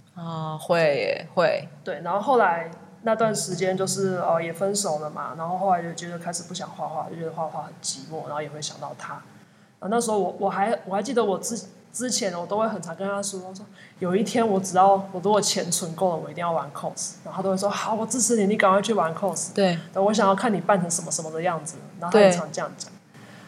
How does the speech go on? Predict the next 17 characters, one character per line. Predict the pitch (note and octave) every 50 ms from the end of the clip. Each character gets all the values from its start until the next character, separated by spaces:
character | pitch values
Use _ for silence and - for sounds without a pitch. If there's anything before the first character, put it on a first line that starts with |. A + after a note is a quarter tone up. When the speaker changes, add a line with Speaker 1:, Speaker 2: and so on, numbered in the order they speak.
| - - -
Speaker 2:
然 | F#3+ F#3+
后 | G3+ A#3
后 | A3
来 | G3+ G3
那 | G#3 G#3+ G3+
段 | G3+ G3+ G3
恋 | G3+ G3 F#3
情 | F3 E3 E3
结 | - E3+ D3+
束 | D3+ - - F#3+ F3 D3+
了， | D3+ D#3+ - - E3+
然 | E3 D3+
后 | D#3+ E3+
我 | D#3+
就 | D3 F3
想 | E3 - C#3+ C#3+ D3
说， | - D#3+ D#3 D#3 D3+ D#3